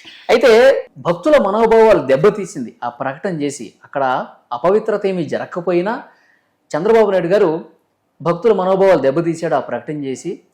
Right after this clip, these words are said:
ఆయనే పాపం చేశాడని చెప్పి, ఆ పాప పరిహారం మేము చేస్తున్నామని చెప్పి జగన్మోహన్ రెడ్డి గారు తిరుమల వెళ్తున్నారు. ప్రత్యేక పూజలు చేస్తారంట శనివారం రోజు. అదే రోజు కేడర్ మొత్తం కూడా ఆయా గ్రామాల్లో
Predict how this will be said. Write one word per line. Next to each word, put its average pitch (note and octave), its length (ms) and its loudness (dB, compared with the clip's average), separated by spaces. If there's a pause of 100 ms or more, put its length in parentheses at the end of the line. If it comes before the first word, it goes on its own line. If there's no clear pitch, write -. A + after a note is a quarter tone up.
ఆయనే G3 300 4
పాపం D#3+ 400 -2
చేశాడని C3 360 -6
చెప్పి, C3 200 -4
ఆ E3 140 0
పాప E3+ 300 -2
పరిహారం F#3 480 0
మేము E3+ 180 0
చేస్తున్నామని F#3+ 500 -4
చెప్పి D3+ 380 -4 (240)
జగన్మోహన్ D#3 460 -2
రెడ్డి D3 140 -4
గారు C#3+ 120 2
తిరుమల D3 260 -6
వెళ్తున్నారు. D#3 320 -4
ప్రత్యేక F3 460 -6
పూజలు D3+ 200 -6
చేస్తారంట C3+ 380 -6
శనివారం C#3 340 -6
రోజు. F3+ 300 -2 (260)
అదే G#3 200 4
రోజు B3 340 4 (240)
కేడర్ G#3 320 4
మొత్తం F3+ 280 -6
కూడా G#3 320 -2 (240)
ఆయా D3+ 180 2
గ్రామాల్లో D3+ 680 -2